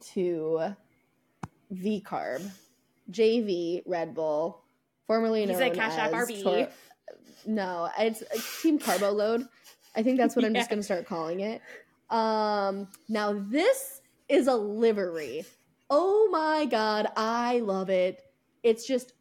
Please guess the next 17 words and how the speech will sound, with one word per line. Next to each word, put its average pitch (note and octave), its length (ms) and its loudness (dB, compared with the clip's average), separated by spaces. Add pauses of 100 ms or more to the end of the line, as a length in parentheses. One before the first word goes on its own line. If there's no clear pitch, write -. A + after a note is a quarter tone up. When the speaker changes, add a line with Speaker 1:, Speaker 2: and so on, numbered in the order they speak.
(240)
Speaker 1:
great. G3+ 500 -2
The F#3 120 -8
colors, C#4 640 0
they C4 160 4
pop. F#3 540 -6 (400)
It's F#3+ 180 -8
super C#4 320 0
bold. G3 480 4
I F#3+ 80 -2
love F#3 400 -2
the C#4 100 4
font. G3 580 -2
I G3 60 -4
love F3 180 -4 (120)
everything C#4 460 2
they've D4 240 2
done. F#3 560 -2